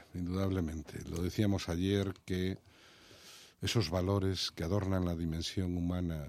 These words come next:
de la medicina pasan por la solidaridad, la generosidad, la humildad, el trabajo en equipo, la solidaridad. Evidentemente tenemos que mantener nuestro espíritu universitario, pero además es que los médicos,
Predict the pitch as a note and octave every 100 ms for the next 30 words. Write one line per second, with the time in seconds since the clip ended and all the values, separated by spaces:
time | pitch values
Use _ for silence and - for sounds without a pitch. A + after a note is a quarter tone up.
0 | F#2+ E2 E2 D#2 D#2+ D#2 - G2 F#2 F2+
1 | - - F#2 G2 F2+ E2+ - F#2+ G#2+ -
2 | - - - - - - D2 C#2+ C#2+ C#2+
3 | D2+ F2 E2+ F2 D#2 - D2+ C#2+ - -
4 | C#2 E2 D#2+ E2 D2+ D2 C#2+ C#2 C#2+ D#2+
5 | D#2+ - D#2+ D2 C#2+ D#2 - D#2 C#2+ C2
6 | E2+ D#2+ - C#2 - - - - - _
7 | - E2+ E2+ D#2 C#2 C#2 D2 D#2+ D#2 -
8 | - E2+ F#2 F2+ E2+ F2 F2+ E2+ D#2 D#2+
9 | D#2 D#2 - - - - - - - E2+
10 | E2+ D#2 E2 F#2 G2 F#2 F2 - D#2+ D#2
11 | - F#2 F2+ D#2+ - E2+ D#2+ D#2+ - F2
12 | D#2 D2+ - D2+ A2 A#2 F#2 D#2 - -
13 | - - _ G2+ G#2 A2 D3+ - D#3+ -
14 | F#2 E2+ G#2+ A#2+ G2 E2+ - F2 -